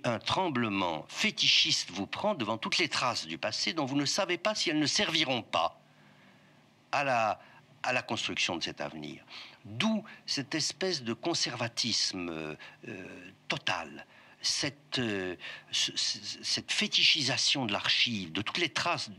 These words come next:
du passé, parce que vous ne pouvez pas savoir ce qui sera utile pour l'avenir. Euh, le, quand on le savait, encore une fois, on savait de quoi il fallait s-, se souvenir.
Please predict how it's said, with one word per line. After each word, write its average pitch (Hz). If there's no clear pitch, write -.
du 90
passé, -
parce 139
que -
vous 180
ne 156
pouvez 190
pas 202
savoir 185
ce -
qui -
sera -
utile 123
pour 92
l'avenir. 78
Euh, 95
le, -
quand 190
on 175
le 156
savait, 170
encore 147
une 143
fois, 196
on 147
savait 123
de 104
quoi 135
il 131
fallait 107
s-, -
se -
souvenir. 85